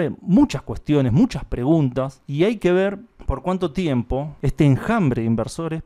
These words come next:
puede actuar antes que las compañías que manejan las redes sociales, las compañías que manejan los apps, etcétera, prohíban, de hecho, este tipo de maniobras. Que sería algo bastante, eh, no solo ilegal, porque la cuestión de la legalidad puede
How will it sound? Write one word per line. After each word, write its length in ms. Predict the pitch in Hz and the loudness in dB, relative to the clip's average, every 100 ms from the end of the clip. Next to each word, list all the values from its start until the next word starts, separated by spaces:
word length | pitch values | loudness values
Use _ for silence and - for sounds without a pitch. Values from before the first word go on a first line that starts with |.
| - | 0
puede 280 | 147 156 143 | 2 4 2
actuar 540 | 143 - 226 123 101 - | -4 -2 0 0 -2 -2
antes 200 | 143 143 | -2 0
que 120 | 120 | -4
las 420 | 117 107 - - - | -2 -4 -8 -16 -6
compañías 500 | 127 117 135 156 131 | -4 0 2 2 0
que 80 | 113 | -2
manejan 300 | 120 120 113 | -4 -4 -6
las 120 | 101 | -4
redes 160 | 113 | -6
sociales, 720 | - 120 180 175 160 143 131 120 | -8 -4 2 2 2 0 -4 -6
las 120 | 107 | -6
compañías 480 | 123 110 123 139 - | -4 -2 -2 -2 -2
que 60 | |
manejan 360 | 117 120 117 113 _ | -4 -4 -6 -12 _
los 260 | 123 110 - | -8 -8 -6
apps, 400 | 170 170 - - _ _ _ | -2 -2 -2 -10 _ _ _
etcétera, 800 | 131 - - 190 131 123 135 156 | -10 -8 -2 -2 0 -2 -2 -2
prohíban, 680 | - 135 160 202 135 131 131 | 0 2 2 2 0 0 -2
de 200 | 127 139 | 0 -2
hecho, 360 | 139 - 143 - | -2 -2 -4 -2
este 300 | 131 - 135 | -2 0 0
tipo 380 | - 127 131 123 | 0 -4 -2 -2
de 80 | 113 | 0
maniobras. 720 | 120 196 185 113 101 101 - - | 4 6 6 2 -4 -12 -14 -4
Que 100 | 240 | 0
sería 300 | 208 214 220 | 2 2 2
algo 400 | 214 131 139 - | 4 2 2 -6
bastante, 800 | 135 - 175 165 147 120 113 131 302 180 | -8 -2 2 2 2 0 -2 -10 -6 -2
eh, 120 | 120 131 | 0 0
no 80 | |
solo 200 | 165 277 | 0 2
ilegal, 380 | 147 113 151 143 | 0 0 0 0
porque 240 | 120 123 120 | 0 -4 -4
la 120 | 113 | -4
cuestión 240 | 110 160 | -4 -4
de 100 | 131 | -2
la 40 | 117 | -4
legalidad 460 | 117 120 139 147 | -4 -4 -2 -4
puede 400 | 131 127 117 110 | -2 -4 -4 -8